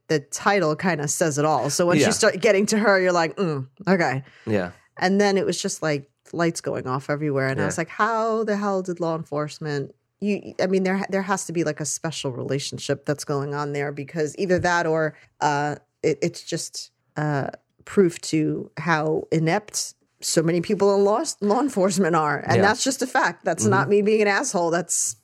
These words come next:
Speaker 1: just a fact. I don't know what's going on with training <laughs> with police officers and investigators in this country, but I'm pretty, pretty sure that,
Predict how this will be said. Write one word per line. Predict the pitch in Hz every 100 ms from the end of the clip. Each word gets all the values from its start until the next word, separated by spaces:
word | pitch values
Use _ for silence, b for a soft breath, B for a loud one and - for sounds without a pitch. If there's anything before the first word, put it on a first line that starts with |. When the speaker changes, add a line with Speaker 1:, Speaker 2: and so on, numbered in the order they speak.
| _ _
Speaker 1:
just | 175 165
a | 170
fact. | 180 160 143
I | 175
don't | 196
know | 185
what's | 175 220
going | - 220 208
on | 202 196
with | 175 -
training | - 208 226 403 440 - _
<laughs> | - - 202
with | - -
police | - 277 -
officers | 277 - 277 - 294 - - - B
and | B 214
investigators | 175 190 - 208 202 196 208
in | 214
this | 254 -
country, | 240 220 208 226 226 B B B B B -
but | 180 175 -
I'm | 185 180
pretty, | - 233 226
pretty | - 285 254
sure | - 240 202 190
that, | 185 170 -